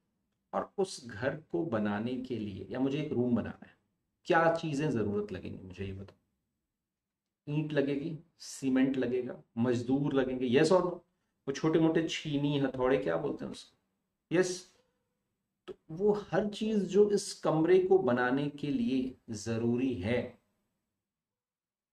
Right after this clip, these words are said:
that is called as tools। उसी तरह से recombinant डीएनए technology perform करने के लिए जो भी चीजें जरूरी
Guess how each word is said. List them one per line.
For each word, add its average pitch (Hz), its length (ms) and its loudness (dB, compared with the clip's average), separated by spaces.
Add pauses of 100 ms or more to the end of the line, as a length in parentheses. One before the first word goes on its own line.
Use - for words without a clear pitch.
(440)
that 139 140 -4
is 156 100 -6
called 143 240 0
as 143 160 -4 (140)
tools। 214 380 2 (1040)
उसी 196 220 4
तरह 208 220 8
से 208 200 10
recombinant 180 920 4
डीएनए 135 580 2
technology 127 720 0
perform 131 760 0
करने 120 360 -2
के 123 100 -4
लिए 127 260 2
जो 113 180 -2
भी 123 220 -4
चीजें 123 340 -2
जरूरी 110 440 -2